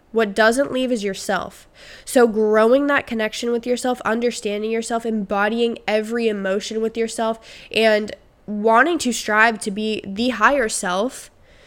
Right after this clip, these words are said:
is so crucial to make sure that you are living out the life that you want to. 'Cause going back to the situation, you know, if you are telling yourself that, "I'm not smart enough to be a doctor"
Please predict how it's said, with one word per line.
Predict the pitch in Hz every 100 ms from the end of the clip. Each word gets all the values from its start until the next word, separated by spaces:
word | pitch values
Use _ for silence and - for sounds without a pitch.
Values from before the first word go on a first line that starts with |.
| - -
is | - 262 233
so | - - 240 247
crucial | - 254 285 - 208 202 240 - -
to | 247
make | 254 277
sure | - 285 302
that | 233
you | 220 233 311
are | - 269
living | 240 220 240 262
out | 240 247
the | 214
life | 220 233
that | 233
you | 214 214
want | 220 233 240
to. | 208
'Cause | 202 220 - - - -
going | 226 254 294
back | 233 220 226
to | -
the | 214
situation, | - 208 220 202 196 202 202
you | 196
know, | 196
if | 196
you | 226 240 254
are |
telling | 247 226 220 214
yourself | 208 - 202 202
that, | 208 202 - _ _ _ _ _ - -
"I'm | - 214
not | 220 202
smart | - 202 196 196
enough | 202 190 -
to | - 208 202 190 - - -
be | 226 226
a |
doctor" | 202 190 190 - 98 196